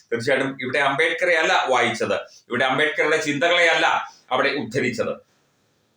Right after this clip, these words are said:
ഈ ദളിത് പ്രവർത്തകർ എന്ന് അവകാശപ്പെടുന്നവർ അവിടെ ഒരു, ഒരു പാൻഡമോണിയം, ഒരു, ഒരു, ഒരു പ്രശ്നാധിഷ്ഠിതമായ ഒരു അന്തരീക്ഷം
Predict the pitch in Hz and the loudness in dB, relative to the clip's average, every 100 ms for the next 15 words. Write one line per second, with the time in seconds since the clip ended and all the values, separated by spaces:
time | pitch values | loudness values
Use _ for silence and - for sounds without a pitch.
0 | _ _ _ 110 117 110 - - 95 117 | _ _ _ -6 -2 -2 -6 -12 -4 -2
1 | 127 - 139 139 147 143 143 139 139 151 | -2 0 0 0 0 0 0 2 2 2
2 | 143 135 135 131 110 - - _ 113 135 | 0 -2 0 0 -2 -6 -18 _ -2 0
3 | 131 - 123 131 127 131 - 143 170 165 | 0 0 -2 0 2 0 0 0 2 2
4 | 139 113 107 123 127 139 131 139 - 127 | 0 0 -2 -2 0 0 -2 -2 -2 -4
5 | - 160 160 156 165 156 139 135 127 127 | -2 0 0 -2 0 0 2 2 2 0
6 | 139 143 139 107 | 0 0 -2 -4